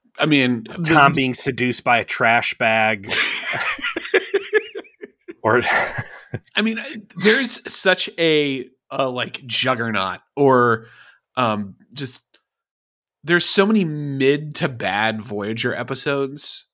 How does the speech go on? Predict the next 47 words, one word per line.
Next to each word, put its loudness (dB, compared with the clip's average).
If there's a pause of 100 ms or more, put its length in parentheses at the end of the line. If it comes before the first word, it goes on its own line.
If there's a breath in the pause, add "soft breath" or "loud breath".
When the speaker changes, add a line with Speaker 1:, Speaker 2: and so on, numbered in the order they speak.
(400)
Speaker 1:
you -16
know, -6
Speaker 2:
And 2
Speaker 1:
Tuvok -2
in -6
charge, -2
like, -6 (480 soft breath)
that -2
you -6
just -4
could -2
just -6
throw 2
into -4
the -10
garbage -6
and -10
instead -4
kind -2
of -6
extend 0
out 0
these -4
stories -4
that -8
really -10
worked. -14 (520)
Like, -2
uh, 2
Speaker 2:
especially 4
Speaker 1:
you 8
Speaker 2:
in 6
Speaker 1:
got 4
Speaker 2:
the 2
late -2
season, -4
you -6
know? -4 (180)
Speaker 1:
You -6
know, -2
like, -6
Doctor 0
Pell -2
being -6
on, -6
you -6
know, -4